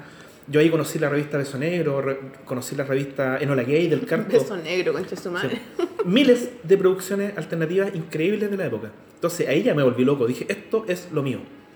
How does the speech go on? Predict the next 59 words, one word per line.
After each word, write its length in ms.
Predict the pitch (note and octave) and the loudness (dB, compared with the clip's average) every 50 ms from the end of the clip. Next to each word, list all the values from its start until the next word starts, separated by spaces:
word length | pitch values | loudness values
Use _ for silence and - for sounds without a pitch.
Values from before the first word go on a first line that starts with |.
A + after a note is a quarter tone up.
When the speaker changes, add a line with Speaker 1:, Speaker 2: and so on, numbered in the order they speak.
| - - - - - - | -20 -18 -18 -18 -18 -6
Speaker 1:
Conocí 280 | - - C#3 C3+ - E3+ | -2 -2 -2 2 2 2
a 20 | |
los 100 | D#3+ - | 2 2
Pinochet 400 | - - D#3 D3 C#3+ - C3+ A2+ | 2 0 -2 -2 -2 -4 -6 -2
Boys, 380 | - E3 F#3 F3 D#3+ - - - - - - - - - - - - - - - - - | 2 2 4 2 2 -2 -6 -12 -16 -18 -20 -20 -20 -20 -20 -20 -20 -20 -20 -20 -10 -4
¿ah? 220 | C#3+ D3 D#3 E3 - | -2 -2 -2 -2 -2
Eh, 340 | C3+ B2+ C3 B2 A#2+ A#2+ A#2+ A#2 | -2 -2 0 0 0 0 0 2
bueno, 160 | C3+ D#3 D3 C3 | 2 2 2 2
vi 120 | C3+ D#3 | 2 0
en 120 | D3+ C#3 | 0 -2
vivo 300 | C3+ D3+ D#3 D3+ C#3 C3+ C3+ | -2 -4 -2 -2 -2 -2 -2
a 80 | B2+ | -4
cuánto 500 | C3 B2+ - - - - C3 - - A3+ | -6 -8 -8 -8 -8 -8 -10 -4 -2 0
grupo, 300 | A3+ B3+ B3+ G#3+ E3+ C#3+ C3+ | 2 4 4 4 4 2 0
cono-, 200 | C3+ C#3+ C#3 C#3 | -2 -4 -4 -4
vi 160 | C#3+ D3 D#3 | -2 -2 -2
por 100 | D#3 D#3+ | -2 -2
primera 300 | D#3 - C#3+ D3 D3+ D3+ | -2 0 2 4 4 4
vez 100 | D3+ D#3+ | 4 4
a 60 | D#3 D3+ | 2 2
los 140 | D3+ C#3+ | 0 -2
Fiscales 340 | - - - - D3+ C#3+ C#3 | -4 -6 -8 -4 -2 0 2
Ad 80 | B2 C3 | 2 4
Hoc, 300 | E3+ G3 G3 F#3+ - - - - - - - - - - - - - | 4 4 2 2 -2 -8 -14 -18 -18 -20 -20 -20 -20 -20 -20 -16 -10
¿ah? 200 | D3 C#3+ D#3 E3 E3 - | -8 -6 -6 -6 -6 -4
Eh, 200 | C#3 C3 B2+ B2+ | -2 0 0 2
Speaker 2:
O 40 | A#2+ | 0
sea, 280 | A#2 A#2+ - G#3 G3+ G3 F#3+ - - - | 0 0 -2 -2 -4 -4 -6 -10 -14 -12
estaba 200 | - - A3 G3+ A3 | -6 -2 0 0 2
ahí, 140 | A3+ A#3 | 2 2
ahí 240 | G#3+ G#3 A3+ A#3+ B3 A#3+ | 2 2 2 0 0 0
totalmente 500 | A#3 G3+ G3+ G3+ A3 A#3+ B3 B3 A3+ F#3+ | 0 0 0 0 0 0 0 4 6 8
Speaker 1:
era 120 | G#3 A3+ | 8 8
la 100 | A3+ C4+ | 8 6
Speaker 2:
contracultura. 400 | - E3+ D#3 C#3+ C4+ C4+ G#3+ F3 | 4 4 4 4 4 4 4 4
Speaker 1:
escena, 160 | C3 A2+ A2 - | 4 2 -2 -6
sí, 180 | - - F#3 - | -4 -2 0 2
era 120 | F#3 G#3+ | 2 2
la 80 | G#3+ F3 | 2 2
escena 280 | - - - G#3 A3 | 0 0 0 0 0
de 60 | A3+ | 0
la 80 | A3 G#3 | 0 0
contracultura 800 | G#3 G3 G3+ A3 F#3+ G3 G3+ - G3+ G3 F#3+ F#3 F3+ F3 E3+ E3+ | -2 -2 -4 -4 -4 -4 -4 -2 -2 -2 0 -2 -2 -2 -2 -2
de 80 | E3 D#3+ | 0 0
la 80 | C#3+ B2 | 2 2
época, 220 | A#2 G#2+ G2+ G2+ G2+ - - | 0 -2 -2 -4 -8 -4 0
de 60 | C#3 D3 | 2 4
la 80 | D#3+ D#3 | 4 4
resistencia 420 | D3+ C#3+ - - G3+ G#3 G#3 A3+ | 2 0 0 0 0 2 2 2
cultural 320 | G3+ F#3+ - D3+ D3+ F3+ G#3 | 2 2 2 2 2 2 2
más 100 | B3 - | 0 -2
que 100 | - B3+ | -2 0
nada, 220 | C4 - - B3+ | 0 2 0 0
Speaker 2:
Mm. 100 | - F3+ | -2 -4
Speaker 1:
más 80 | - D#3+ | -6 -4
que 80 | - G3+ | -2 -2
contracultura 480 | F#3+ F#3+ - G3+ F#3+ G3 G3 - G3 G3 | -2 -2 -2 -4 -4 -2 -2 -2 -2 -2
en 60 | F#3+ | -2
realidad. 240 | F#3 E3+ B2+ A2 G2+ | -2 -2 -2 -4 -4